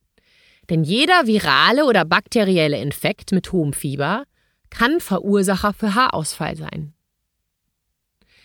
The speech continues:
Jedes Mal, wenn wir hohes Fieber in Verbindung mit einem Virus oder einer bakteriellen Entzündung haben, ist unser Körper einem immensen Stress ausgesetzt.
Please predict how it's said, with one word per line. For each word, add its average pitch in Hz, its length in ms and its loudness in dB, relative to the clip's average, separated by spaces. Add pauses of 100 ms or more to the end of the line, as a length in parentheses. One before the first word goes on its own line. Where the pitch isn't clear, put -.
(160)
Jedes 320 560 2
Mal, 175 440 0 (160)
wenn 165 140 2
wir 175 180 0
hohes 294 340 0
Fieber 160 460 -2 (180)
in 165 100 0
Verbindung 226 520 2
mit 262 120 -2
einem 151 300 0
Virus 160 640 -2 (260)
oder 170 160 2
einer 160 220 2
bakteriellen 240 680 0
Entzündung 185 580 0
haben, 151 460 -4 (400)
ist - 160 -6
unser 214 200 4
Körper 214 640 2
einem 190 320 2 (100)
immensen 247 760 2
Stress - 340 -2
ausgesetzt. - 720 -8